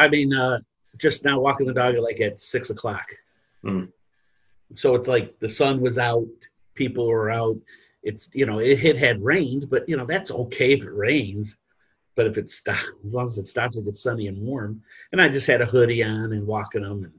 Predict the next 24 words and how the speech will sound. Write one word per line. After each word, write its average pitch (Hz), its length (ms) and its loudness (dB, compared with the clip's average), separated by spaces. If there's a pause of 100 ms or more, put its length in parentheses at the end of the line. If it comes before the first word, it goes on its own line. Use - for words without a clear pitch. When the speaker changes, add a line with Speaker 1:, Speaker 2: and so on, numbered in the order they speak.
(880)
Speaker 1:
you 170 80 4
know, 165 60 6
because 151 380 2 (160)
earlier 165 380 8
this 131 240 0
week 196 340 2 (480)
I 165 120 6
needed, 147 400 4 (280)
I, 143 160 4 (120)
I 160 80 6
was 143 200 4
like, 127 260 0
"I 151 100 2
wish 123 200 0
I 131 60 4
wore 139 240 4
my 139 120 2
winter 156 260 2
gloves 151 360 0
halfway 123 300 0
through 135 180 -2
the 123 80 -4
walk." 107 400 -8 (1300)
Speaker 2:
Yeah, 113 380 6